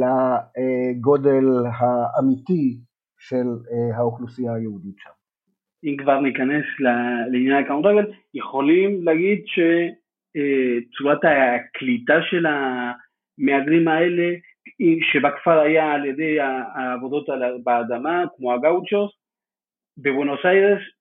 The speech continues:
Speaker 2: החיבור בא לכ-, ל-, למועדון, לכדורגל, בשכונה, נכון?
Speaker 1: אה, זה, אה, נכון מאוד, אה, זה קשור בכלל למאפייני ה-, אה, מועדונים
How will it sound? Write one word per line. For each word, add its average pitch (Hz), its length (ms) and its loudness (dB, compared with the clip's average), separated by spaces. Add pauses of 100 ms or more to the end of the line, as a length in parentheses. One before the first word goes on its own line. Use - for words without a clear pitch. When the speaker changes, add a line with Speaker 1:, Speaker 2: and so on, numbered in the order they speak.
(160)
Speaker 2:
החיבור 147 440 0
בא 170 100 4
לכ-, 156 180 0
ל-, 147 680 0
למועדון, 170 580 2 (300)
לכדורגל, 143 680 0
בשכונה, 139 540 0 (640)
נכון? 180 400 0 (840)
Speaker 1:
אה, 151 520 4 (160)
זה, 139 560 2 (100)
אה, 139 220 2
נכון 156 380 0
מאוד, 139 500 2 (240)
אה, 135 340 0
זה 156 160 -4
קשור 180 340 -2
בכלל 170 600 2 (240)
למאפייני 131 1300 -4
ה-, 123 440 -4 (520)
אה, 117 540 2
מועדונים 131 1040 2